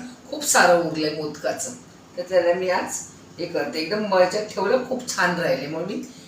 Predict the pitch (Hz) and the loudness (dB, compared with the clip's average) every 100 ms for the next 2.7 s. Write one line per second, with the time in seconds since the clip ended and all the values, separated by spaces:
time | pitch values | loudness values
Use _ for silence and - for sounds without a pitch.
0 | - - - 165 180 185 180 160 - - | -8 4 4 4 2 0 2 0 0 -6
1 | - 170 170 160 160 156 - - 151 156 | -6 -10 -6 -4 -4 -4 -4 0 2 2
2 | 247 127 - 135 143 - | 0 0 0 0 -2 -6